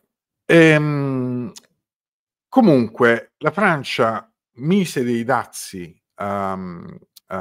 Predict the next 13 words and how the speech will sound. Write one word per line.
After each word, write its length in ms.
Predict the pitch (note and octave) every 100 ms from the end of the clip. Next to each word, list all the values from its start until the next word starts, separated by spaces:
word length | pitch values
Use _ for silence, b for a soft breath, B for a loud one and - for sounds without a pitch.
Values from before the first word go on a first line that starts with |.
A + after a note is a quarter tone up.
| F2+ F2 - -
ai 240 | G2+ G2+
prodotti 460 | G#2 A2 D#3 D#3+ A#2
agricoli 440 | G#2+ B2+ B2 G#2
italiani 800 | F#2+ G#2 A#2+ A2+ F2+ F2 E2 D#2+ _
nel, 580 | G#2+ A2+ G#2+ G#2 G2+
eh, 340 | F#2+ F#2 F2+ E2+ - _ _ _ _ -
milleottocentosettantadue, 2250 | A#2+ C3+ B2+ A#2 A2 G2+ - G2 - A2 G#2+ G#2 - G#2+ G2 F#2 - G#2+ G2 G2+ B2 G2+
credo. 460 | F#2 F#2+ F2+ A#2 D#3 B B B B B _ _ _ _ _ _ _ _ _ -
Dopo 300 | G3 G#3 E3+
qualche 340 | F3 E3+ A#3
anno 540 | F#3 G#2 A2 A2+ A#2
l'Italia 420 | B2+ D3+ D#3 C#3 C3
rispose. 960 | D#3+ D#3 _ F#3+ E3+ - G3+ F#3+ _